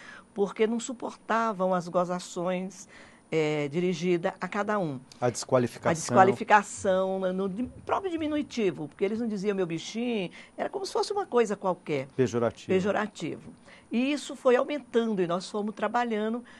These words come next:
Speaker 1: fundamos a Associação dos Nordestinos, fundamos o Conselho do Nordestino,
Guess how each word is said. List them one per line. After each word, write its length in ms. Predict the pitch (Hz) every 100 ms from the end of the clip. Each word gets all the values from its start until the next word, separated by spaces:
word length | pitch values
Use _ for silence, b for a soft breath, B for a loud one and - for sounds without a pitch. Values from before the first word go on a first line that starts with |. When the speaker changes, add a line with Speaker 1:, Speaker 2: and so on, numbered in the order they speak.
| B
Speaker 1:
fundamos 680 | - 220 202 160 190 180 165
a 60 | 160
Associação 600 | 170 147 156 160 151 151
dos 140 | 156
Nordestinos, 680 | 160 175 202 - 214 226 226 B B -
fundamos 480 | 202 175 196 190 185
o 40 |
Conselho 760 | 185 175 - - 190 190 170 156
do 160 | 160
Nordestino, 800 | 156 156 165 - - 185 202